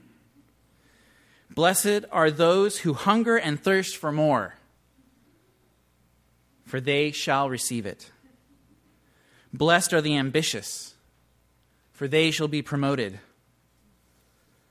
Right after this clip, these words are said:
Blessed are the wise and crafty, for they shall meet the powerful." And that's the way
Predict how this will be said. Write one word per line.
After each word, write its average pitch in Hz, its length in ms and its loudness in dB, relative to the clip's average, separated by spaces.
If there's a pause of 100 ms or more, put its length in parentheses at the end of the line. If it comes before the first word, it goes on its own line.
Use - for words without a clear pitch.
(340)
Blessed 156 540 0
are 135 140 -6
the 127 100 -6
wise 147 720 -4 (140)
and 123 180 -10
crafty, 127 580 -6 (1800)
for - 180 -14
they 147 160 -4
shall 135 220 -6
meet 139 380 -6
the 120 60 -14
powerful." 120 580 -8 (2000)
And 123 80 -16
that's 123 180 -16
the 131 80 -12
way 120 440 -4